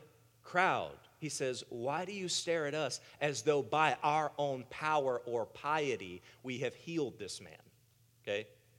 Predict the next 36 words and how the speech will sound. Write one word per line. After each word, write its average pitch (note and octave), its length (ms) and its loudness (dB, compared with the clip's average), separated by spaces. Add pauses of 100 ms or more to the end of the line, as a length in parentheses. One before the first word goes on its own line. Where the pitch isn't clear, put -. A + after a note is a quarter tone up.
(280)
It, C#3 180 -4
he's D3+ 180 -4
not D3+ 240 4
asking D#3 400 -2
a - 20 -4
dumb A#2 240 -2
question. A2 380 -2 (100)
Obviously, D3 380 0
something C3 380 -4
miraculous G#2+ 640 -2
has F#2+ 100 -10
happened. F#2+ 320 -6 (140)
But C#3+ 280 6 (220)
what B2+ 180 2
the - 100 -4
crowd F#3 600 6
thought G2+ 300 0 (160)
was B2 420 6 (160)
that B2+ 220 0
Peter E3+ 280 2
and A#2 200 -6
John, B2 440 2
by C3 200 6
their D3+ 360 4
own C3 300 2
power E3+ 560 8
or B2 180 2
piety, D3 600 6
had C3 240 0
done F3 220 10
this. - 340 -8 (400)
They're, D3 160 8 (220)
they're F3+ 120 8
really, F#3 300 8
I E3+ 60 6
mean, D#3 160 4